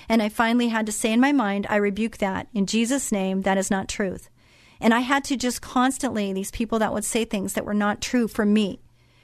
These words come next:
they, they wanted to break me down. They wanted to make me less. They didn't want me to, to be me. They didn't want me to be the God me. And so I had to find the courage and the strength to say,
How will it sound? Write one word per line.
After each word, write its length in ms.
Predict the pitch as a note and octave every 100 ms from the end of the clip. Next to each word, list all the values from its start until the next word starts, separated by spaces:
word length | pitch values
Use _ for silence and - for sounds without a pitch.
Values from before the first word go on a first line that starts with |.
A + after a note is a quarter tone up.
| - - -
they, 80 | G#3+
they 240 | G#3 A3
wanted 240 | G#3 A#3 A#3
to 60 |
break 220 | A3+ A3
me 120 | A3+ A3+
down. 380 | C#4 G#3+ F3+ G3+
They 80 |
wanted 260 | F#3+ G3+ G3
to 100 | G#3+
make 160 | G#3 G#3
me 100 | A#3+
less. 340 | B3+ F#3 E3+
They 140 | - G3+
didn't 240 | A3 A#3
want 220 | A3 A3 A3+
me 80 |
to, 380 | A3 - A3 G#3+ - - - _ -
to 220 | A#3 A3 G3 G3+
be 460 | A#3+ B3 F#3 G3 - -
me. 460 | A#3+ G#4+ G#3+ - - _ _ _ _ -
They 120 | A#3
didn't 160 | B3
want 100 | B3
me 80 | A#3+
to 80 | A#3
be 100 | A#3+
the 120 | A3
God 240 | A#3 C4 A3+
me. 280 | F#3 F#3+ - - - _ -
And 160 | F#3+
so 240 | - A#3+ A3
I 160 | A#3
had 320 | A#3+ A#3 B3 B3+ A#3+
to 300 | G3 F#3+ G3 -
find 320 | - G#3+ A#3+
the 60 | C4
courage 400 | - A#3+ A3+ A#3
and 100 | A#3
the 60 |
strength 380 | A#3 A3+ G#3+ G#3
to 80 | G#3
say, 400 | - G#3 G3+